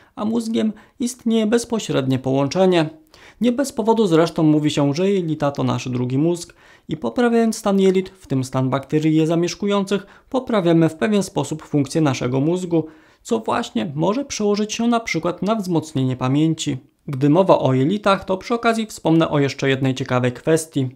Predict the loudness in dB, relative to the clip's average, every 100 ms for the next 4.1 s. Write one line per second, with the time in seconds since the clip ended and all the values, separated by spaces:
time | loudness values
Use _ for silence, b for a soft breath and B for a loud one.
0 | _ b b b 0 4 4 4 2 0
1 | 0 0 0 4 4 2 0 -2 0 0
2 | 0 2 4 2 0 -4 -4 0 0 0
3 | -2 -2 -2 -2 -4 -4 -2 0 0 0